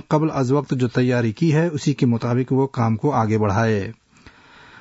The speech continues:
ارکان پارلیمان نے حکومت کی اس طرف بھی توجہ مبذول کرائی کہ وہ بارش کی وجہ سے درہم برہم ٹیلی کمیونیکیشن کی خدمات، پینے کے پانی اور سڑکوں کو دوبارہ بحال کرے۔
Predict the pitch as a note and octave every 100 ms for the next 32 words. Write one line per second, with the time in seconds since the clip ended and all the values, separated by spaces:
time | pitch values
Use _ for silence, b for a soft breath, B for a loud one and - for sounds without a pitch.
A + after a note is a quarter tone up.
0 | B D3+ C#3 F3 G3+ F#3 E3 E3 E3+ F#3+
1 | G3 G3 C#3 F3+ E3+ F3+ - F3 - F3
2 | F3 D#3+ E3+ - D3 D3 D3+ D3 C3+ C#3+
3 | B2 B2 B2+ D#3+ E3+ D3+ D#3 D#3+ - -
4 | _ B2+ A#2+ B2 C#3+ E3+ - C#3 B2 D#3
5 | D3 E3 D3+ C3 B2+ C#3+ C#3 C3+ D#3+ E3
6 | - B2+ C3 - C3 C3 A#2+ C3 - C#3+
7 | B2 B2 - A#2 C3 C#3+ - B B B
8 | B D3 C#3 C3+ C3 - C3 D#3 E3+ -
9 | B2+ A2+ - A#2+ E3+ D#3+ A#2+ G2+ - B2
10 | A#2 B2+ A#2+ B2 C3+ A#2+ G#2+ G#2 G2 A2
11 | G#2